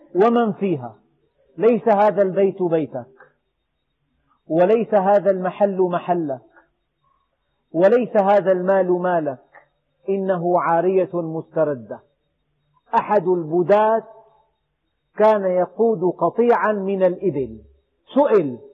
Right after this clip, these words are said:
"لمن هذا القطيع؟" قال: "هو لله في يدي، لله في يدي، وإنا نحن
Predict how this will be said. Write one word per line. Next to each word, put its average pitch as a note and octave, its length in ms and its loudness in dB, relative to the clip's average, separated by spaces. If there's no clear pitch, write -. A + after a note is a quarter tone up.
"لمن B3 300 2
هذا F#3 280 0
القطيع؟" F#3 600 -2
قال: A3 240 4
"هو G3+ 200 2
لله F#3 520 0
في D#3+ 120 -10
يدي، C3 380 -6
لله F#3 760 0
في F#3+ 160 -2
يدي، D3+ 320 0
وإنا F#3+ 600 0
نحن D#3+ 480 -6